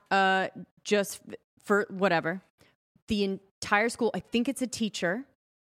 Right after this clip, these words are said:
So it's a severe mango allergy you can't have, and it's everywhere.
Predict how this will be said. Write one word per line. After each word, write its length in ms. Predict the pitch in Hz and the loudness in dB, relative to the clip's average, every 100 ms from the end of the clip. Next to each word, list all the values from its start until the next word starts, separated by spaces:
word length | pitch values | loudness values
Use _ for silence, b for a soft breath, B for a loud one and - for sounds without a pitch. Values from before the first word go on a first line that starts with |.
| _ _ b b b b | _ _ b b b b
So 220 | 208 202 - | 0 0 -2
it's 120 | 190 | -4
a 80 | 190 | -4
severe 600 | - 180 160 226 277 311 | -2 -4 -2 2 2 2
mango 540 | 285 233 226 214 208 - | 2 2 2 2 2 2
allergy 480 | 175 160 147 143 143 | 0 0 -2 -2 -4
you 140 | 143 | -4
can't 360 | - 202 196 185 | -4 -2 -2 -2
have, 500 | 175 175 165 156 - | -2 2 2 0 -4
and 120 | 185 | -4
it's 140 | 170 - - | -4 -8 -2
everywhere. 760 | 214 202 170 180 151 143 - | 0 0 0 0 0 -6 -8